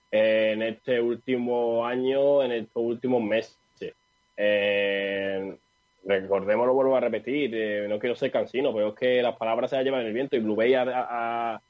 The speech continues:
ha dicho cosas muy bonitas, ha dicho cosas que, que sobre el papel están muy bien, pero que luego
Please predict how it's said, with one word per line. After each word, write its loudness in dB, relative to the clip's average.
ha 0
dicho 0
cosas 0
muy -2
bonitas, 0
ha 0
dicho -6
cosas -4
que, -2
que 4
sobre 2
el -6
papel 0
están -2
muy 0
bien, -2
pero -8
que -4
luego 0